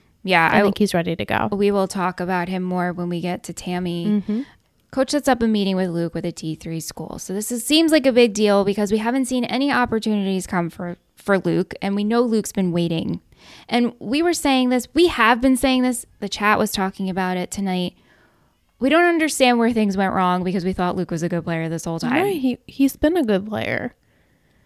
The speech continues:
Speaker 1: So he meets with this D three school, Warren.
Speaker 2: Warren something.
Speaker 1: Warren State.
Speaker 2: Whatever.
Speaker 1: Field, Warren
Speaker 2: Yeah,
Speaker 1: Field
Speaker 2: Warren
Speaker 1: State.
Speaker 2: Field. That sounds right.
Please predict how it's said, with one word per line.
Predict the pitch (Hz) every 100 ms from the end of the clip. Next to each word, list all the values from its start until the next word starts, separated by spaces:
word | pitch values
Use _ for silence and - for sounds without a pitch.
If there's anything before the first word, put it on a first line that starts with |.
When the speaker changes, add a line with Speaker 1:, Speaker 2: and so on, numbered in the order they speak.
| _ _ _
Speaker 1:
So | -
he | 220 226
meets | 233 233
with | 240 233 - _ - _ _ _ _
this | 190 208
D | - 170
three | 165 170
school, | - 170 160
Warren. | 190 196 196 190 185 185 185 _ 214
Speaker 2:
Warren | 208 214 220 220 226 220 220
something. | - 226 226 226
Speaker 1:
Warren | 233 180 185 180 214 - - - - - - -
State. | - 185 175 170 _ - - - - - _ _ _ -
Speaker 2:
Whatever. | 220 202 202
Speaker 1:
Field, | 220 214 208 214
Warren | 208 208 208 -
Speaker 2:
Yeah, | 208
Speaker 1:
Field | 202 208
Speaker 2:
Warren | 220 220
Speaker 1:
State. | 220 208
Speaker 2:
Field. | 170 156
That | 208 208
sounds | 202 175 180
right. | 180